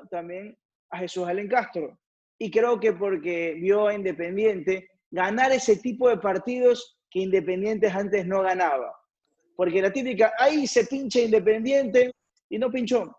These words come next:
lo ganó bien. Eh, J J Palacios han extasiado, chocolateó,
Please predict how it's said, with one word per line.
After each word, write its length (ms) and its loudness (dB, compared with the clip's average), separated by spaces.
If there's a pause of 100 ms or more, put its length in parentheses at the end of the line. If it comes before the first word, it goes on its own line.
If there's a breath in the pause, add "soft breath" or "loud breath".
lo 160 -2
ganó 220 2
bien. 400 2 (880)
Eh, 600 2
J 200 -6
J 220 2
Palacios 320 0
han 80 -2
extasiado, 800 0 (560)
chocolateó, 840 2